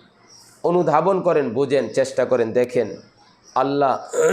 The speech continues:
<clears throat> সঠিক সরল, সঠিক সরল পথের দিশা আল্লাহ আপনাদেরকে দান করবেন, দিবেন। এজন্য আমরা সকলেই চেষ্টা করব আমাদের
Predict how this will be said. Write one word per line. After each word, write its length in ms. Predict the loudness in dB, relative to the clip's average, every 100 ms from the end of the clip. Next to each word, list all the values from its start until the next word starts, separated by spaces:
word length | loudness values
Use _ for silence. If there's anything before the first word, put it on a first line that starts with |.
| 4 2
<clears throat> 480 | 2 -2 -12 -20 -14
সঠিক 440 | -4 -2 -2 -4
সরল, 400 | -2 0 2 0 -2 -14 -20 -20 -10
সঠিক 360 | -6 -2 -2
সরল 480 | 0 2 2 0 -4 -18 -20 _ _
পথের 360 | -4 0 -2
দিশা 320 | -2 -2 0 0
আল্লাহ 200 | 0 -2
আপনাদেরকে 500 | 0 -2 -2 -4 -2
দান 240 | 0 -2
করবেন, 400 | -2 -2 -2 -2
দিবেন। 320 | -4 -4 -6 -10 -20 _ _ -20 -20 -20 -20 _ _ _ _ _ -20 _
এজন্য 600 | -2 0 2 2 0 -6 -16 -20 _ _ _
আমরা 460 | -2 0 2 2 0
সকলেই 760 | -4 -2 0 2 2 0 -2 -2
চেষ্টা 340 | -2 0 -2
করব 480 | 0 -2 -2 -6 -6
আমাদের 320 | -2 -2 -2